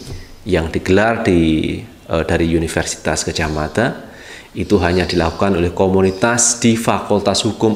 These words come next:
U G M yang tidak digerakkan oleh kampus, baik di level fakultas maupun universitas.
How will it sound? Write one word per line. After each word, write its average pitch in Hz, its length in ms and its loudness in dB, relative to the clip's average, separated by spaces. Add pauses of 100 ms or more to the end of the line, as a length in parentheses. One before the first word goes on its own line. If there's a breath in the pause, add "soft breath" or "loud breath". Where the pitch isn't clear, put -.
U 101 80 0
G 98 240 0
M 78 320 -2
yang 80 400 -2
tidak 127 320 2
digerakkan 117 640 0
oleh 104 160 0
kampus, - 720 -2 (560 loud breath)
baik 85 320 0
di 92 160 2
level 85 480 0
fakultas 90 800 0
maupun 92 640 2
universitas. 98 1040 -4